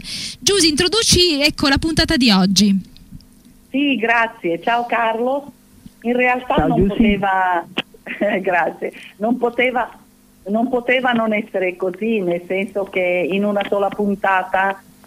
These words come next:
Speaker 2: eh, non può essere presentato, come dire, l'excursus della storia, di ogni storia, a maggior ragione di una storia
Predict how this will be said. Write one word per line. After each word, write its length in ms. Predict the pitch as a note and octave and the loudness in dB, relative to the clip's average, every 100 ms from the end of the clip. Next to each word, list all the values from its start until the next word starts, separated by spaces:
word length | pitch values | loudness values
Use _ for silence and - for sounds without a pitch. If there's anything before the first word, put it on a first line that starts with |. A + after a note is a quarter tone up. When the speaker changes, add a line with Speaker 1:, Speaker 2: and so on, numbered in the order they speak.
| - | -16
Speaker 2:
eh, 260 | - F3 E3+ | -4 0 2
non 180 | F3+ F3+ | 0 0
può 180 | G3 G3+ | 0 0
essere 380 | G3+ - F3+ | -2 -2 0
presentato, 1160 | F3+ F3+ F3+ F3 F3+ F3+ E3 E3+ E3+ E3+ E3+ E3 | 0 0 0 0 -2 0 0 0 0 -2 0 0
come 220 | E3+ F#3 | -2 -2
dire, 180 | F#3 F3 | -2 0
l'excursus 720 | E3 F3 F3+ G#3+ G#3 G#3 - | 0 -2 -4 -4 -4 -6 -4
della 300 | F#3 F#3 F#3 - | -2 0 -2 -2
storia, 1040 | F3+ F3+ F3+ F3 E3+ E3 D#3+ D3+ D3 C#3+ D3 | -2 0 0 2 2 2 2 2 2 0 0
di 100 | A#3+ | 0
ogni 320 | G4+ C4 F#3 - | 2 0 0 -2
storia, 580 | F3 C#3+ D3 C#3+ C#3 - - | -2 -2 0 -2 -2 -8 -8
a 80 | - | -4
maggior 320 | F#3 G3 G3+ | -2 0 0
ragione 420 | G3+ G3+ G3 G#3 A3 | -2 0 0 0 0
di 100 | G3+ | 0
una 200 | F3 F3 | -2 -4
storia 560 | - F3 F3 E3+ D#3 | -2 -2 0 0 0